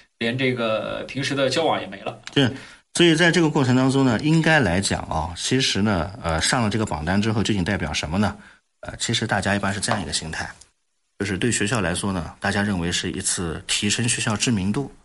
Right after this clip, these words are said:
Speaker 1: 嗯。
Speaker 2: 并且是一个免费的I P获取的一个过程。
Speaker 1: 免费I P<laughs>，对。
Speaker 2: 呃，北航的校长，就是北京航空航天大学的校长啊，
Speaker 1: 嗯。
Speaker 2: 在有一次毕业季、毕业生的这个致辞上面，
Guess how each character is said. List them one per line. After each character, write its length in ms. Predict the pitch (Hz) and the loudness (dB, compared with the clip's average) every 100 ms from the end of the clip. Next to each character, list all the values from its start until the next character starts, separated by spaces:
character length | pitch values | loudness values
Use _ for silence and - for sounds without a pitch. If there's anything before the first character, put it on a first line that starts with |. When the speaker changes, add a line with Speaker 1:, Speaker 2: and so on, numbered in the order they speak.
| - | -4
Speaker 1:
嗯。 220 | 180 135 | 0 0
Speaker 2:
并 140 | 123 120 | 2 2
且 240 | - 90 | 2 -2
是 140 | - 104 | 0 0
一 60 | |
个 80 | 104 | 0
免 300 | 98 92 85 | 0 0 0
费 160 | 85 127 | 0 0
的 80 | |
I 180 | 87 92 | 0 0
P 200 | 104 - | 0 -2
获 220 | 117 - 107 | -2 -2 -4
取 160 | - | -2
的 140 | - 120 | -2 -2
一 80 | |
个 280 | - - 120 | 0 0 0
过 140 | 120 107 | 0 0
程。 160 | - | 0
Speaker 1:
免 120 | - - | -6 -8
费 80 | |
I 20 | 127 | -8
P 40 | |
<laughs>， 40 | 123 131 | -8 -8
对。 100 | - - | -10 -6
Speaker 2:
呃， 280 | 92 90 85 - | -2 -2 -4 -2
北 180 | 104 85 | 0 0
航 320 | - 85 120 | -2 0 0
的 120 | 156 | 2
校 260 | - 117 90 | 2 0 -4
长， 140 | - - _ _ _ | -8 -12 _ _ _
就 60 | 92 | -8
是 20 | |
北 140 | 82 78 | -4 -4
京 100 | 95 | -2
航 100 | 95 | -2
空 60 | |
航 80 | 98 | 0
天 80 | 101 | 0
大 120 | 92 | 0
学 100 | 78 | -2
的 80 | 90 | -4
校 200 | - 82 | -4 -6
长 120 | - - | -10 -8
啊， 100 | 131 | -6
Speaker 1:
嗯。 140 | 117 117 - _ _ | -6 -10 -18 _ _
Speaker 2:
在 100 | 107 | -4
有 140 | 92 87 | -4 -4
一 60 | |
次 160 | 92 95 | -4 -4
毕 240 | - 123 | -2 2
业 100 | 110 | 2
季、 240 | 95 113 90 | 2 0 -2
毕 180 | - | 0
业 140 | 107 95 | 2 2
生 260 | - 104 | 2 2
的 100 | 101 | 0
这 180 | 80 82 | -2 -6
个 260 | - - - - | -8 -10 -14 -6
致 100 | 127 | -2
辞 120 | 92 | -2
上 160 | 90 95 | -2 -4
面， 160 | 82 | -6